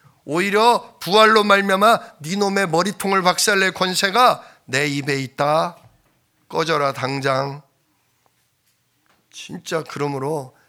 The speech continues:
하나님이 일하시는 증거를 오늘도 붙드시기를, 이 부활절의 주인 되시는 정말 예수 그리스도 이름으로 축복합니다. 기도하겠습니다. 은혜로우신 아버지 하나님, 감사합니다.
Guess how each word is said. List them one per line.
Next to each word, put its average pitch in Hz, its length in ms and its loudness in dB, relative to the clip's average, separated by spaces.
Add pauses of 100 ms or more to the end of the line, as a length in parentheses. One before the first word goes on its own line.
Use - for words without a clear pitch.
(120)
하나님이 160 580 -6
일하시는 127 680 -6
증거를 131 580 -8 (560)
오늘도 151 340 0
붙드시기를, 127 760 -6 (520)
이 135 140 -6
부활절의 156 840 2 (340)
주인 165 480 -2
되시는 135 500 -4 (180)
정말 220 420 2
예수 190 280 0
그리스도 170 240 -2
이름으로 160 340 -2
축복합니다. 127 880 -8 (560)
기도하겠습니다. 147 840 -2 (1600)
은혜로우신 190 580 4
아버지 185 340 2
하나님, 180 320 2
감사합니다. 156 1120 -4